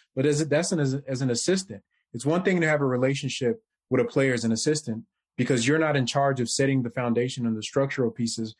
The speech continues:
for that team that he's on. You're just there to be a, a, you know, almost like a friend and somebody like that. And all the teams he worked with those players on, they had head coaches that had the structure and foundation built.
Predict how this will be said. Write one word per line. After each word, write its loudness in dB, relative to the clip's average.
for 0
that 0
team 2
that 2
he's 0
on. 0
You're 2
just 2
there 2
to 0
be -2
a, 0
a, 0
you 2
know, 4
almost 2
like 0
a 2
friend 0
and -2
somebody -2
like -2
that. -6
And -2
all 2
the 2
teams 0
he 2
worked 2
with -2
those 0
players 0
on, -2
they 0
had 0
head -2
coaches -2
that 2
had 2
the 0
structure -2
and -4
foundation -2
built. 0